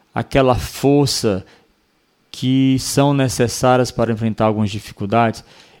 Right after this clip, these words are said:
E neste momento eu o convido a fechar os olhos para sentir toda essa energia da nossa mãe nos transmitindo força, ânimo e coragem, que nós possamos nos acolher.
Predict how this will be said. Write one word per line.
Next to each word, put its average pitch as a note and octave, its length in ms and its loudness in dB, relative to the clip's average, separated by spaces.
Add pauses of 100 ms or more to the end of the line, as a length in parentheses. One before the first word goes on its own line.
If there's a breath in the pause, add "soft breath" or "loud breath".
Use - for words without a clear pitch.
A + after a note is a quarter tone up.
E A#2+ 60 -2
neste B2 320 0
momento A#2 480 0
eu A2+ 100 2
o A2+ 40 0
convido A#2 560 0
a A2+ 60 2
fechar A2+ 360 0
os G#2+ 220 0
olhos A#2+ 400 2 (500 soft breath)
para B2 240 4
sentir B2+ 400 -2
toda C#3+ 300 2
essa C#3+ 220 -2
energia B2 760 2
da G#2+ 140 0
nossa A2 360 0
mãe A#2+ 460 2 (320 soft breath)
nos A#2 180 -4
transmitindo C#3 760 0
força, C3 720 0 (140)
ânimo C#3+ 260 2
e - 20 -4
coragem, G#2+ 560 0
que A#2 120 -4
nós A2 180 0
possamos C3 680 0 (840 soft breath)
nos B2 220 0
acolher. A2 680 2